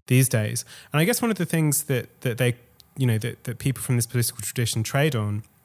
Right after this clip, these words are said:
is that they have this ability to touch on the taboo, they have the t-, the ability to touch on the kind of disavowed,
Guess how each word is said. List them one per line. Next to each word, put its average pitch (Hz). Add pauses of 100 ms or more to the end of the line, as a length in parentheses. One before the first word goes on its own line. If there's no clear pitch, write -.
(500)
is 127
that 135
they 135
have 151
this 156
ability 131
to 117
touch -
on 123
the 117
taboo, 127
they 113
have 120
the 131
t-, -
the 120
ability 117
to 110
touch -
on 117
the 110
kind 113
of 104
disavowed, 113